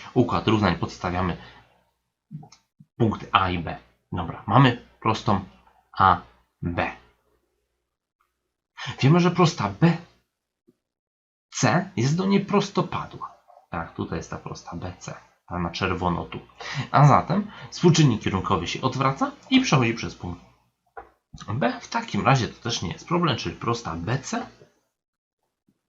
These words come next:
to jest minus pięć czwartych, to już o tym mówiliśmy, to na ciosie.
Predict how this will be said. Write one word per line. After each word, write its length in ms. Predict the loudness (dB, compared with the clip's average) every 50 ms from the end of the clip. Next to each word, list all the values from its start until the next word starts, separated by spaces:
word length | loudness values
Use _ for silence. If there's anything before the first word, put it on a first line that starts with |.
| _ _ _ _ _ _ _ _ _ _ -20 -20 -12 -4
to 80 | -2 0
jest 420 | 0 0 -2 -6 -10 -16 -20 _ _ _ -20 -20 -20 _ -20 -20 -20 _ _ _ -20 -20 -20 _ _ _ _ _ 2
minus 560 | 6 8 8 8 8 6 4 0 -4 -10 -16 -20 _ -20 _ _ _ -14
pięć 420 | -10 -10 -10 -10 -10 -14 -16 -16 _
czwartych, 560 | -10 -10 -8 -4 -2 -2 -2 0 0 -2 -2
to 60 | -2
już 100 | -2 -4
o 80 | -4 -4
tym 180 | -4 -2 -2 -2
mówiliśmy, 560 | -2 -2 -4 -2 -2 -2 -2 -4 -4 -6 -8 -10 -14 _ _ _ _ _ _ _ _ _ _ _ _ _ _ _ _ _ _ _ _ _ _ _ _ _ _ _ _ _ _ _ _ _ _ _ _ _ _ _ _ _ _ _ _ _ _ _ _ _ _ _ _ -20 -20 -20 -20 _ _ _ _
to 140 | 2 4 4
na 140 | 4 2 0
ciosie. 320 | -4 -8 -8 -10 -10 -12